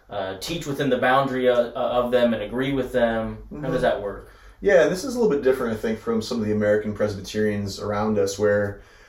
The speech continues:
Speaker 2: I think that there are different forms of subscription that you can find within, uh, for example, the, uh, Presbyterian Church in America or the Orthodox Presbyterian Church, where they might allow for various kinds of exceptions being taken or scruples being taken with the doctrine,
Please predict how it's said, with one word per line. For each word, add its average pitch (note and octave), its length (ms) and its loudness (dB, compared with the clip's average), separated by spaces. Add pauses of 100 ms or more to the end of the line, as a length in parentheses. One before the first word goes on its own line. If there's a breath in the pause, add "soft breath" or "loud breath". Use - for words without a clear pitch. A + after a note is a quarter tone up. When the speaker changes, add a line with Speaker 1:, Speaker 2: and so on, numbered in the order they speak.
Speaker 2:
I C3 80 0
think E3+ 200 -2
that D3 120 0
there B2+ 260 6
are A2+ 140 4
different C3 360 -2
forms B2+ 240 0
of A#2+ 120 -4
subscription B2+ 680 -4
that A2+ 160 -2
you G#2+ 60 -2
can G#2 180 -4
find A#2 400 -2
within, G#2 640 0 (400 soft breath)
uh, G#2 140 0
for A#2 140 -2
example, G#2+ 560 2
the, F#2+ 400 -6
uh, F2+ 180 -2 (180)
Presbyterian A2+ 480 0
Church G#2+ 240 -4
in G2+ 60 -6
America A#2+ 460 6 (120)
or G#2 160 2
the - 80 -10
Orthodox A#2 480 0
Presbyterian G#2+ 580 -2
Church, G#2+ 680 0 (560 soft breath)
where G#2+ 400 4
they A#2 140 0
might A#2 160 2
allow G#2+ 460 4
for G#2 480 0
various A2 340 -2
kinds A2 320 -2
of G2+ 80 -4
exceptions B2 600 -2
being A#2 220 -4
taken G#2+ 760 0
or F2+ 260 -4
scruples A#2 580 -4
being G#2+ 160 -2
taken G#2 400 -2
with G2+ 140 -8
the G2 100 -6
doctrine, G2+ 840 -4